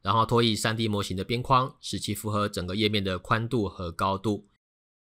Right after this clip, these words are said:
鱼儿的大小我们也可以做一些调整。我到上方的功能区启用缩放功能，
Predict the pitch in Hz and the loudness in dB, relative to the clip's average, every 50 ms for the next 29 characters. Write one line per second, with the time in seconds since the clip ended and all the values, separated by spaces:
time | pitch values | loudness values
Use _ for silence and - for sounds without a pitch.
0 | _ _ _ - - 131 156 151 147 151 147 165 151 135 - 131 107 92 - - | _ _ _ -2 2 4 4 6 6 4 2 2 0 2 2 2 2 2 0 -4
1 | - 101 98 95 90 - 113 101 - 113 104 98 95 - 101 98 98 - - 92 | -4 -4 -2 -2 0 0 0 0 2 2 2 2 0 0 -2 -2 -2 -2 -4 -4
2 | 87 95 - - 101 87 - - _ _ _ _ _ _ _ _ _ _ - - | -4 -4 0 0 0 0 -2 -6 _ _ _ _ _ _ _ _ _ _ -8 -4
3 | 101 117 113 110 107 107 - 123 117 123 120 117 110 - 123 120 110 113 110 - | 0 0 2 2 2 2 2 2 4 4 2 2 2 0 0 0 0 0 0 0
4 | 123 123 123 120 - - 90 95 95 98 95 - - - 110 110 - 120 110 101 | 0 0 0 -2 -2 -2 -2 -2 -2 -2 -4 -4 -2 0 0 2 4 2 2 2
5 | 101 - 107 104 104 107 101 90 90 90 95 104 | 0 -2 -2 -2 0 -2 -4 -4 -6 -8 -10 -12